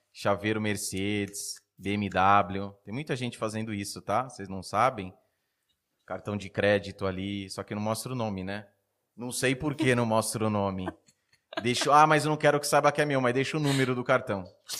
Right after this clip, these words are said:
Enfim, não, não faz sentido, né? Mas o que acontece? Muitas vezes, essa coisa bonita que você coloca, que realmente é bonito,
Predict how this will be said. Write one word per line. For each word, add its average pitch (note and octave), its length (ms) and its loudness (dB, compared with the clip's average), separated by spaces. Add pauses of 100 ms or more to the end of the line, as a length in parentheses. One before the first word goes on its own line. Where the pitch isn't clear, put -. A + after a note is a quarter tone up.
(240)
Enfim, A#2+ 360 -8 (600)
não, G2+ 220 -8 (100)
não A2 100 -6
faz B2 220 0
sentido, G2 520 -6
né? F#2 200 -8 (680)
Mas C#3+ 180 0
o D#3+ 60 -2
que F#3+ 80 -6
acontece? C3+ 800 0 (240)
Muitas E3+ 560 -2
vezes, A2 720 -4
essa A#2+ 260 -4
coisa B2 540 -6
bonita G#2+ 600 -4
que - 140 -12
você F#2+ 260 -10
coloca, A#2+ 340 -2
que F3+ 60 -10
realmente G#3+ 340 -2
é D4 40 -4
bonito, F#3+ 460 -2